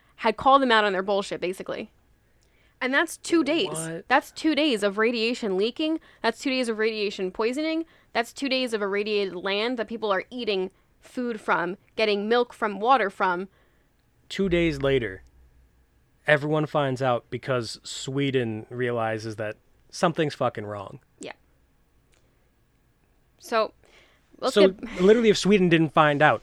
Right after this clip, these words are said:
Speaker 2: no one would have found out for
Speaker 1: Yeah.
Speaker 2: longer.
Speaker 1: Because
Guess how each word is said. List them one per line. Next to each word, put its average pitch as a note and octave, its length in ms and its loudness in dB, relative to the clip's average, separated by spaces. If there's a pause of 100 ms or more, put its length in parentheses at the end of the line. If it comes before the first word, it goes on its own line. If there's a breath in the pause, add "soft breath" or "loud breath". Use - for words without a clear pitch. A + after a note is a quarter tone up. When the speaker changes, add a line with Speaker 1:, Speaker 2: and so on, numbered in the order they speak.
Speaker 2:
no C3 320 4
one D3+ 180 6
would C#3+ 100 4
have C3+ 80 -2
found C3+ 300 4
out C3 240 4
for A2+ 340 0 (320)
Speaker 1:
Yeah. C4 200 0
Speaker 2:
longer. C#3 640 4
Speaker 1:
Because D4 340 -2